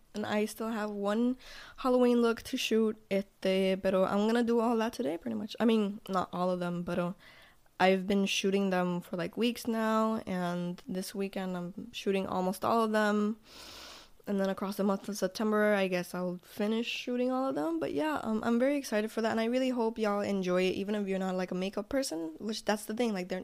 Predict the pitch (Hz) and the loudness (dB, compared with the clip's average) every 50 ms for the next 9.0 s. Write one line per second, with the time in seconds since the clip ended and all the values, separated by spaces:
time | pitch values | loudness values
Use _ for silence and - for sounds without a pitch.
0 | - - 202 - - 202 190 214 208 208 202 - - - - - 180 - - - | -8 -10 -12 -8 -8 -8 -6 -6 -6 -6 -6 -8 -12 -12 -10 -12 -12 -12 -12 -12
1 | - 190 185 - - 180 180 175 175 170 - - - - - - - - - - | -10 -10 -10 -8 -6 -6 -6 -6 -6 -8 -10 -12 -14 -20 -20 -20 -20 -20 -20 -20
2 | - - - - - - - - - - - - - - - - - - - - | -20 -20 -20 -20 -20 -20 -20 -20 -20 -20 -20 -20 -20 -20 -20 -20 -20 -20 -20 -18
3 | - - - 277 254 - - 269 262 262 254 262 262 247 - 214 - - - - | -14 -6 -4 -4 -4 -2 -2 -2 -2 0 0 0 -2 -2 -4 -6 -6 -6 -4 -2
4 | 240 233 233 - - - 214 202 233 240 247 233 208 202 190 196 - - - - | -2 -2 -2 -4 -8 -4 2 2 4 4 4 2 0 -2 -4 -6 -8 -12 -14 -12
5 | - - 190 196 - 160 - - - - - - - - - - - - - - | -10 -10 -8 -8 -8 -8 -8 -8 -8 -6 -6 -6 -6 -8 -10 -18 -20 -20 -20 -20
6 | - - - - - - - 277 285 285 269 262 247 233 - - 220 220 214 214 | -14 -14 -14 -14 -8 -4 0 2 4 4 4 4 4 4 4 4 4 4 6 6
7 | 214 214 202 214 240 269 262 269 254 240 226 226 - - 226 214 214 220 220 - | 4 4 4 4 4 4 4 4 2 2 2 0 0 -2 0 0 0 0 -2 -2
8 | 202 196 185 190 208 220 208 202 196 196 202 196 - - 185 196 190 185 185 180 | -2 -2 -2 0 0 0 0 2 0 0 0 0 -2 2 4 6 6 6 6 2